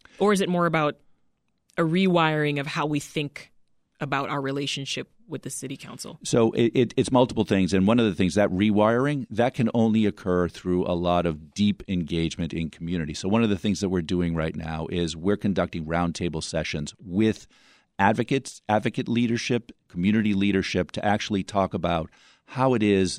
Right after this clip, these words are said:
Speaker 2: that we need to talk about what is, for some people, ultimately kind of, um, a technical notion, right? A charter. What the heck is that?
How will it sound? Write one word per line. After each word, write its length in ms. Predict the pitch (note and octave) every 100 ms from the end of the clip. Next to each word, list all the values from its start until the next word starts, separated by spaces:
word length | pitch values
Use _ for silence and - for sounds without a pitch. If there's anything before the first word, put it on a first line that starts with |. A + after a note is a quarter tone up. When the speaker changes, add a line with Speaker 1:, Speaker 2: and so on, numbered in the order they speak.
| -
Speaker 2:
that 160 | G2+ F#2
we 220 | F#2 D#3
need 240 | D#3 D3
to 100 | -
talk 300 | F#2+ A2+ G#2
about 240 | G2+ F#2 F2+
what 180 | G2
is, 300 | G2 F#2+ F2+ -
for 140 | - G#2
some 360 | - A2 A2+
people, 540 | A2+ A#2+ A#2+ E3 G3+ - _ _ _ -
ultimately 560 | A2+ - B2 - C3+ C3+
kind 440 | - - B2 C3 C#3
of, 260 | C3 A2+ -
um, 420 | G#2+ G#2 G#2 G2 - _
a 80 | -
technical 720 | - - G2+ C3 C3 F3 F3 - _ _ _
notion, 500 | - D3 E3+ G3 A3 - _ -
right? 240 | G2 D3+ - -
A 80 | -
charter. 480 | - - F#2 F#2 -
What 220 | E2+ F2
the 140 | - G2
heck 320 | F2 G2+ -
is 220 | G2+ D#2+
that? 340 | F#2 G2+ F2